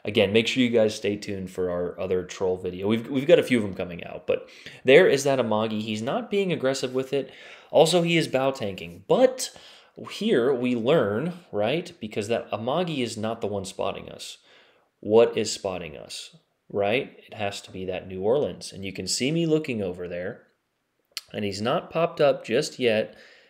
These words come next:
until, I think it's, like, right here, but basically realizing that we were behind island cover for that, uh, Amagi, and there is that New Orleans. He was just sitting there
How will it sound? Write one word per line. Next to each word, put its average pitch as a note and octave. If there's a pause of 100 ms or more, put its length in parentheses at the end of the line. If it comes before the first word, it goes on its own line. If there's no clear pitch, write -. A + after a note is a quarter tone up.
(240)
until, G#2 (960)
I -
think G#2+
it's, F#2+
like, F#2 (120)
right F#2
here, G2 (340)
but G#2+
basically C#3+
realizing A#2+
that F#2
we G#2+
were A#2
behind G#2
island F#2+
cover F#2+
for G2 (160)
that, F#2 (260)
uh, A1
Amagi, G#2
and G2
there G2
is F#2+
that F2+
New F#2+
Orleans. E2+
He F#2
was F#2+
just -
sitting C3
there B2+